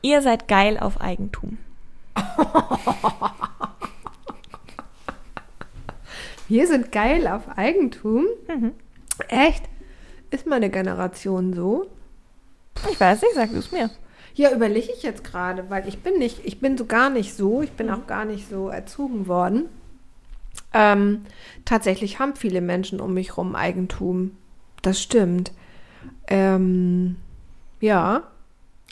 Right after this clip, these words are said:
Speaker 1: Glaubst du
Speaker 2: Viele
Speaker 1: denn
Speaker 2: Menschen
Speaker 1: auch, die definieren sich darüber?
Speaker 2: Dass sie Eigentum haben? Nein. Nee,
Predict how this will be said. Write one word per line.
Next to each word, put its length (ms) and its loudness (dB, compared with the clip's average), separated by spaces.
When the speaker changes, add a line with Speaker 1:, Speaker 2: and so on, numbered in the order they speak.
Speaker 1:
Glaubst 280 4
du 40 -6
Speaker 2:
Viele 140 4
Speaker 1:
denn 80 4
Speaker 2:
Menschen 140 4
Speaker 1:
auch, 40 -4
die 120 0
definieren 520 0
sich 180 -10
darüber? 420 -2
Speaker 2:
Dass 120 -2
sie 100 2
Eigentum 400 4
haben? 140 2
Nein. 320 0
Nee, 320 6